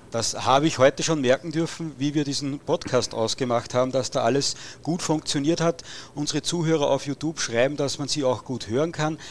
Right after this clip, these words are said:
An alle, die auf Telegram zuhören, äh, man kann die einzelnen Sprecher auch einzeln die Lautstärke verstellen, ohne dass das auf jemand anderen Auswirkung hätte.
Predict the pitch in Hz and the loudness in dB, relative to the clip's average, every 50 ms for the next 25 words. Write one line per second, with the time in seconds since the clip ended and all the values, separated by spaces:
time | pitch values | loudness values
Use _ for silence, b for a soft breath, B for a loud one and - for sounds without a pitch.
0 | B B B 131 131 - - 123 131 147 151 143 - 147 143 147 143 135 123 - | B B B -4 -2 -2 0 0 2 2 2 0 0 -2 -4 -2 -2 -2 -4 -4
1 | - - 127 139 160 165 156 - 139 139 139 151 - - - - - - 151 160 | -4 -2 0 2 2 0 0 0 -2 -2 -2 -4 -6 -10 -14 -10 -6 -4 -2 -2
2 | 165 135 143 156 156 156 156 139 B B B B B B B - 123 131 135 143 | 0 0 4 4 4 2 2 -4 B B B B B B B 0 0 0 2 2
3 | 139 135 - 127 131 139 147 147 151 - 120 120 131 151 - 165 151 139 139 131 | 0 0 2 2 2 2 2 0 -2 -2 0 -2 0 -2 -2 -4 -4 -4 -4 -4
4 | - - - 113 117 139 - - - 139 - 127 127 123 - - - 120 120 127 | -6 -6 -2 0 0 0 -2 -2 -2 0 2 2 2 0 -2 -8 -8 -6 -4 -4
5 | 143 147 - - 147 131 135 135 120 113 110 123 160 175 - - - 127 113 113 | -4 -4 -4 -6 -6 -4 -4 -4 0 2 2 2 2 2 0 -2 0 0 0 0
6 | - - - 120 135 131 b b b b b - - 143 143 - - - 139 139 | 0 -2 -2 -2 -2 -4 b b b b b -4 0 0 0 0 0 4 4 4
7 | 160 170 170 170 - 135 131 143 156 151 - 143 131 - - 151 131 - - 135 | 4 4 2 -2 -2 0 2 2 2 2 2 2 0 0 -2 -2 -2 -2 -2 -4
8 | 127 - 123 127 131 131 131 131 - - 117 120 131 143 135 131 120 123 117 110 | -4 -4 -2 -2 0 0 0 -2 -2 -4 -2 -2 -2 -2 -2 -2 -2 -2 -2 -4
9 | B B B B B 113 117 117 123 - - 127 127 127 - - 123 110 92 78 | B B B B B 0 2 2 2 2 0 0 -2 -2 -2 -4 -8 -8 -4 -2
10 | 107 117 - - - 123 110 | -2 -2 -2 -4 -4 -4 -4